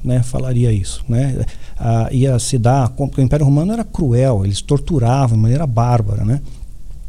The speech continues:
Que a gente... o filme do Mel Gibson, acho que mais se aproxima, Paixão de Cristo,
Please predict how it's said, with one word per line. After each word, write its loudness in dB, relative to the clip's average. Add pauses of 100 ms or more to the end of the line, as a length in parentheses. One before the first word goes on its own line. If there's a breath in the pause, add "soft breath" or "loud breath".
Que 0
a 4
gente... 4
o 2
filme 2
do 6
Mel 6
Gibson, 0
acho 0
que 2
mais 2
se -2
aproxima, -2 (360 loud breath)
Paixão 2
de 2
Cristo, -2